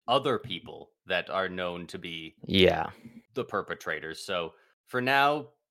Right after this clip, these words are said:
Speaker 1: we'll leave it at they've all been granted their leave from their respective teams, whether N H L or over in the National League.
Speaker 2: It's also
Speaker 1: But
Speaker 2: interesting, though,
Speaker 1: we'll
Speaker 2: like,
Speaker 1: definitely
Speaker 2: that,
Speaker 1: give a
Speaker 2: uh,
Speaker 1: lot of an update after that, um,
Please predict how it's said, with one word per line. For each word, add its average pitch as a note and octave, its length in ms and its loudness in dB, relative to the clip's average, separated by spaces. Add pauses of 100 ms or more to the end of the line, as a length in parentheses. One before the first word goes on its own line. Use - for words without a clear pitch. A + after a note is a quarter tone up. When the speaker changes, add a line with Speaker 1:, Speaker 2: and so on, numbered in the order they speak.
(600)
Speaker 1:
we'll B2 180 -2
leave A2 240 -2
it A2 80 2
at G2+ 340 4 (120)
they've G#2 240 -2
all G2+ 140 2
been G2 140 -4
granted G2 460 0
their F#2 440 -2 (340)
leave G2+ 520 -8
from F#2+ 280 -4
their F2 240 0
respective F#2 580 -4
teams, F#2 380 -6
whether F2+ 240 -4
N G2 160 -4
H F#2 240 -6
L F#2+ 240 -2
or E2+ 260 -6 (220)
over F#2+ 200 -4
in E2+ 80 -6
the E2+ 60 -8
National F2 420 -4
League. E2+ 300 -12 (580)
Speaker 2:
It's B2 120 4
also C3+ 220 12
Speaker 1:
But G#2 80 12
Speaker 2:
interesting, G2+ 500 8
though, E2+ 140 8
Speaker 1:
we'll E2+ 80 8
Speaker 2:
like, E2 180 8
Speaker 1:
definitely G#2+ 380 6
Speaker 2:
that, - 100 -8
Speaker 1:
give E2+ 40 6
a E2+ 100 4
Speaker 2:
uh, - 20 2
Speaker 1:
lot G2 180 4
of F2+ 100 -8
an F2+ 120 -4
update F2+ 520 -4
after F#2 440 -2
that, E2+ 360 -4
um, E2 420 -6